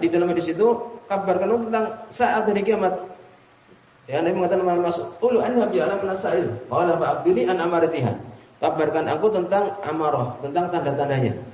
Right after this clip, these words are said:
Nah, inilah tanda hari kiamat. Yang berikutnya, ini tanda, tanda hari kiamat yang kecil bisa ditulis, yaitu apa?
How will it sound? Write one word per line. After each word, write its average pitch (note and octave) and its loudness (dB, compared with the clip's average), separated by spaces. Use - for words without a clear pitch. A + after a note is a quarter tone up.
Nah, F2+ -8
inilah G2+ -6
tanda C3+ 2
hari C3 0
kiamat. D#3 0
Yang C3 -6
berikutnya, C#3+ 0
ini B2+ -2
tanda, B2 0
tanda C3+ -2
hari B2 0
kiamat B2+ -2
yang B2+ -4
kecil D#3 0
bisa B2 -4
ditulis, C#3 -2
yaitu D#3+ -2
apa? C3 0